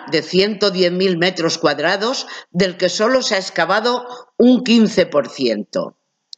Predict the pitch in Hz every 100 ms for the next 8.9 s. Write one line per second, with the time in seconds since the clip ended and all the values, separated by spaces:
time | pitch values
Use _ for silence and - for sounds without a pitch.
0 | _ _ _ _ _ - 196 185 226 277
1 | 285 262 208 - 196 185 180 165 160 156
2 | 147 147 143 139 139 180 214 247 - -
3 | _ - 165 165 170 180 220 247 240 202
4 | 170 165 190 - 196 175 175 160 165 160
5 | 170 170 151 139 143 202 202 208 214 -
6 | - - - 131 131 - 175 190 196 190
7 | 190 - - - - 151 - - 160 190
8 | 175 135 156 180 185 180 175 202 -